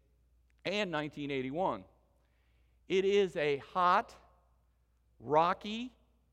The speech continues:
arid desert region.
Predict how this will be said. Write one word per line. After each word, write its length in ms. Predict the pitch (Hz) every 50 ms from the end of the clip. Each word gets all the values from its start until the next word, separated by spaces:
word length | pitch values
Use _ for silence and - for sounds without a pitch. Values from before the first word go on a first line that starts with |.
| _ _ _
arid 600 | 160 170 175 180 185 190 202 214 214 214 220 - - - _ _ _ _ _ _ _ - 110 -
desert 540 | 156 165 165 170 156 185 185 185 180 180 175 165 _ _ _ _ _ _ -
region. 400 | 127 151 160 143 120 104 101